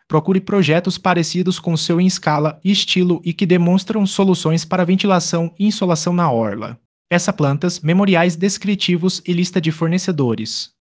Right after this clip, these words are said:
Compare otimização de espaços, soluções econômicas e coerência entre projeto e obra.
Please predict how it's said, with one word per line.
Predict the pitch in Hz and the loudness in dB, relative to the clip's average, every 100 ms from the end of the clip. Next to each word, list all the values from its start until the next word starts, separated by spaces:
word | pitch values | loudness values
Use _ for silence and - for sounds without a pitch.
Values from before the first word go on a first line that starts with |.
| _ - | _ -4
Compare | 170 165 180 | 0 4 4
otimização | 208 202 185 190 185 196 | 2 2 2 2 0 0
de | 175 | 0
espaços, | 156 - 131 123 139 - - | 0 0 0 -2 -8 -10 -10
soluções | - - 196 202 165 165 | -6 -2 0 -2 -2 -2
econômicas | 180 190 180 190 190 165 - | -2 0 2 2 0 -2 -4
e | 185 | -6
coerência | 196 175 185 185 | -2 0 0 0
entre | 160 175 | -2 -2
projeto | 180 190 135 143 151 160 | 0 0 2 2 0 -2
e | 160 | 0
obra. | 135 127 160 180 | 0 0 -2 -6